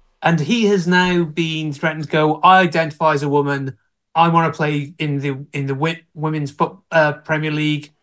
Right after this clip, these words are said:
What are you gonna do about it to stop me?" This guy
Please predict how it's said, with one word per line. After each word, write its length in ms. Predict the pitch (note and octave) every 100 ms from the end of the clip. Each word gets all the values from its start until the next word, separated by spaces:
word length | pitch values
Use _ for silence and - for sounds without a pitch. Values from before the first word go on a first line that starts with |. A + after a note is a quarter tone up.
| _ _ _ _ _ _ _ _ _ _ _ _ _ _ _ _
What 300 | - C#3+ D#3
are 40 | D3+
you 100 | D3+
gonna 200 | D#3 D3+
do 160 | C#3+
about 300 | C#3 C#3 C#3
it 100 | -
to 60 | C#3
stop 340 | - C#3+ B2
me?" 180 | B2 A#2+ _ _ _ _ _ _ _ _ _ _ _ _ _ _ _ _ _ _ _ -
This 200 | G#3+ -
guy 500 | F3 D#3 D3 D3 C3+